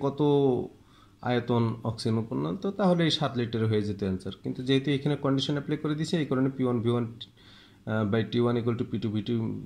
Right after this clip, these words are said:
by টি টু, এই কন্ডিশন অ্যাপ্লাই, এই সূত্র অ্যাপ্লাই করে আমি, এ, পরিবর্তিত আয়তন ভি equal to ফোর পয়েন্ট ওয়ান নাইন সেভেন লিটার পেয়ে গেলাম।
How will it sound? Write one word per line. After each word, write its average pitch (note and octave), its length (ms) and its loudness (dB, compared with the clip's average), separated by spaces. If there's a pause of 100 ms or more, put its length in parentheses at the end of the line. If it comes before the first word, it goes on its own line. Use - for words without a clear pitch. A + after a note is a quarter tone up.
(120)
by A2 240 0
টি A#2 100 -6
টু, D3+ 180 -4
এই C#3+ 140 2
কন্ডিশন A#2 380 -2
অ্যাপ্লাই, A#2 380 -2
এই G#2+ 160 0
সূত্র A#2+ 320 -8
অ্যাপ্লাই A#2+ 260 -2
করে D#3 220 -2
আমি, F3+ 380 -2 (420)
এ, A2 180 -2 (100)
পরিবর্তিত A#2 540 0
আয়তন G#2+ 320 0
ভি G#2 280 0
equal A2 220 -2
to A#2 60 -2
ফোর G#2+ 340 -4
পয়েন্ট A#2+ 240 -2
ওয়ান G2 140 2
নাইন G#2+ 240 0
সেভেন G#2+ 320 -2
লিটার G2+ 260 -2 (140)
পেয়ে G2 160 -2
গেলাম। F#2 220 -6